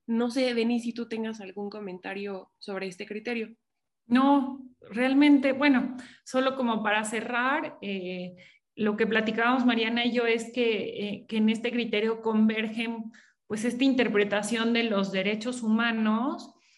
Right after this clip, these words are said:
Speaker 2: y la práctica ya en un juicio laboral y en un tema de pruebas, ¿no? Entonces es muy relevante porque se aterriza y se lleva ya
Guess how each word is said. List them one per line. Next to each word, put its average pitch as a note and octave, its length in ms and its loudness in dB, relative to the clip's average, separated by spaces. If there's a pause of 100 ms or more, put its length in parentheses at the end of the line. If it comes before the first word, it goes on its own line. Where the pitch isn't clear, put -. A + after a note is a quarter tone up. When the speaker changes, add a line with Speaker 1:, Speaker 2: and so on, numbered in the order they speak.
(240)
Speaker 2:
y C#4 520 0
la G#3+ 320 -2
práctica A#3+ 1160 -6 (140)
ya A3+ 720 2
en G3+ 380 0
un A3 600 0
juicio A3+ 440 -4
laboral F#3+ 640 -2 (240)
y G#3+ 220 0
en G3+ 160 0
un G#3+ 160 0
tema G#3 260 -4
de F3 120 -6
pruebas, F3 640 -6
¿no? F#3+ 240 -4
Entonces A3 460 -4
es A3 160 -6
muy A#3 260 0
relevante A#3 840 0 (420)
porque G3+ 540 -6
se G#3+ 140 -8
aterriza B3 960 -4
y G#3 140 -8
se G3 180 -8
lleva G#3 400 -2
ya A3 520 0